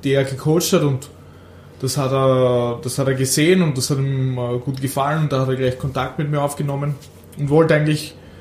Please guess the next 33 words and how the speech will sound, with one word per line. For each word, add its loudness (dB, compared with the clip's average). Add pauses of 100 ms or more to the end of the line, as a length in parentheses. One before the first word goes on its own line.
(420)
dass -2
ich -2
schon 2
ein -6
bisschen, 0
äh, -6 (380)
so -8
Gegnerscouting 2
mache. 0 (400)
Das -6
ist -6
dann 4
nicht 2
zustande 0
gekommen, 0
weil 2
ich -2
dann -2 (760)
ein 0
Jahr 2
nach, -2
äh, 2
nach -4
Kanada 0
gegangen 0
bin, 2
um, -2
um -4
dort 0
Trainer -2
zu -6
sein. -2 (720)
Und 0